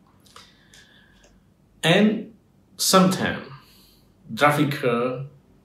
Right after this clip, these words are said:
scared of Thai police, Thai soldier,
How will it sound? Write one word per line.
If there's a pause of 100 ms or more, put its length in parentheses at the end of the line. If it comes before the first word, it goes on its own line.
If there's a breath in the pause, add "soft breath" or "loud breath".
(800)
scared
of (1300)
Thai (460)
police, (360)
Thai
soldier,